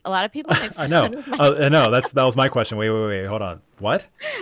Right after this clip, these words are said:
Speaker 1: Uh, it was like record scratch. I was like, "Oh, yeah, I'm saying the nice thing." Wait a minute, what? <laughs> But I know what she's talking about, and she, it was fair, 'cause I, I know. <laughs>
Speaker 2: It's distinctive. When I look at it, I don't just, and this is a positive, I look at it and I don't go like, "Oh, yeah,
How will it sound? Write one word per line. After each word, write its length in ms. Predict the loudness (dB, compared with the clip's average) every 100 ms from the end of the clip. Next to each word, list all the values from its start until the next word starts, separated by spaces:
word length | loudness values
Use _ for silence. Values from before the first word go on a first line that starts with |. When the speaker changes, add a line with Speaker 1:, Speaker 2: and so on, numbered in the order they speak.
| -4
Speaker 1:
Uh, 40 | 0
it 180 | 0 0
was 80 |
like 140 | -2 -4
record 420 | -4 -4 -6 -12
scratch. 380 | -10 -6 -6 -8
I 20 |
was 60 | -18
like, 100 | -16
"Oh, 140 | -12 -6
yeah, 200 | -4 -2
I'm 100 | -2
saying 260 | -6 -8
the 80 | -12
nice 180 | -10 -12 -16 -14
thing." 120 | -14
Wait 200 | -10 -8
a 40 | -8
minute, 280 | -6 -8
what? 300 | -6 -6 -6 -8
<laughs> 80 | -12 -8 -8 -8 -16 -18 -20 -20 -20 -20 -20 -20 -12 -2
But 100 | 0
I 80 |
know 160 | 0 -2
what 140 | -4
she's 180 | -8 -10
talking 380 | -8 -10 -12 -16
about, 280 | -12 -10 -12
and 140 | -16
she, 260 | -12 -10 -8
it 180 | -6 -6
was 160 | -6
fair, 340 | -8 -8 -10 -14
'cause 140 | -16 -14
I, 140 | -16 -18 _ _ _ _ _ -14
I 120 | -14
know. 280 | -14 -18 -20 _
<laughs> 180 | -20 -20 -8
Speaker 2:
It's 180 | -6 -4
distinctive. 600 | -4 -4 -6 -10 -16 -20 _ _
When 120 | -10 -6
I 40 |
look 220 | -4 -2
at 160 | 0 -2
it, 120 | -4 -6
I 60 |
don't 200 | -8 -8
just, 260 | -12 -14 -16 _ _ _ -20 _ _ _ -12
and 120 | -8
this 120 | -4
is 80 | -4
a 60 | -2
positive, 420 | 0 0 0 -8
I 60 | -6
look 180 | -4
at 100 | -2
it 60 | -2
and 80 | -4
I 60 |
don't 160 | -6 -6
go 140 | -6 -6
like, 180 | -8
"Oh, 100 | -8
yeah, 360 | -8 -8 -10